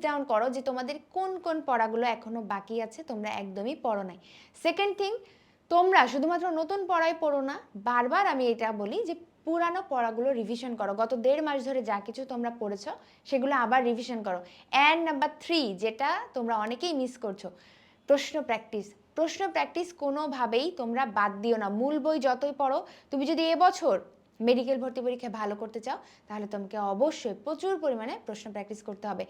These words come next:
আমি বরাবরের মতোই বলছি, তুমি যদি এই বছর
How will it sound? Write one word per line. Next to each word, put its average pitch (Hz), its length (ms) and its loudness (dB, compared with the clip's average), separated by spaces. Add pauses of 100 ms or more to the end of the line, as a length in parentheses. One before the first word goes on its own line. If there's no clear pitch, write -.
(280)
আমি 220 120 0 (120)
বরাবরের 240 440 4
মতোই 262 240 -2
বলছি, 254 360 -2 (320)
তুমি 262 200 -4
যদি 285 140 0 (1160)
এই 320 180 6
বছর 262 500 0